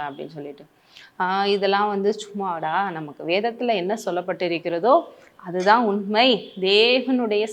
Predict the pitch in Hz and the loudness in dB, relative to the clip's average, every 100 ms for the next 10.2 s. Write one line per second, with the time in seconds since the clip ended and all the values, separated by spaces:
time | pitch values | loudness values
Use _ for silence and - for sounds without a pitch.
0 | 202 202 196 190 196 185 185 175 180 180 | -4 -4 -2 -4 -4 -4 -6 -8 -4 -4
1 | 175 170 160 165 156 165 247 240 - - | -4 -8 -6 -6 -4 0 0 0 -12 -20
2 | - 190 185 208 208 208 214 185 190 190 | -10 -2 0 2 2 0 2 0 0 -2
3 | 202 196 196 190 170 185 185 190 190 170 | 2 2 0 -4 -4 -4 -4 -4 -4 -4
4 | 202 214 214 226 226 165 - _ 185 185 | -2 -2 -2 -2 -4 -6 -8 _ -8 -6
5 | 190 185 180 185 190 196 208 165 - - | -4 -4 -6 -6 -4 -4 -2 -6 -8 -20
6 | - - 156 180 196 185 180 185 220 285 | -20 -12 -2 0 2 0 -2 0 0 -2
7 | - - 185 233 311 302 247 190 185 180 | -8 -6 4 8 8 4 0 -2 -2 2
8 | 202 254 277 247 170 180 226 240 294 330 | 4 6 6 4 4 4 4 4 8 8
9 | 254 233 190 190 214 214 190 175 170 165 | 8 4 2 0 -2 -2 -2 0 0 2
10 | 196 | 0